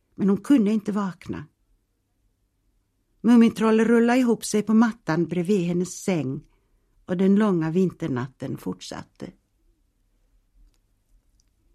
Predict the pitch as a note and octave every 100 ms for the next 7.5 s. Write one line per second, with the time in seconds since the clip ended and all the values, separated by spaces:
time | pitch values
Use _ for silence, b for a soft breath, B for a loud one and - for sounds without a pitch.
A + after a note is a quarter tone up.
0 | _ _ _ _ _ _ _ _ _ _
1 | _ _ _ _ _ _ - D4 D#4+ E4
2 | C#4+ B3+ B3 B3+ B3 C4 C4 - C#4 A#3+
3 | - G3 G3+ A3+ B3 A#3 E3+ A3 G#3+ F3
4 | C#3 - D#3 D#3+ F#3 A3 E3 E3 - F3+
5 | - - - _ _ _ _ _ _ _
6 | _ _ - F3 D#3+ A#3 C4 - A#3 A#3
7 | - C4 C4 - A3+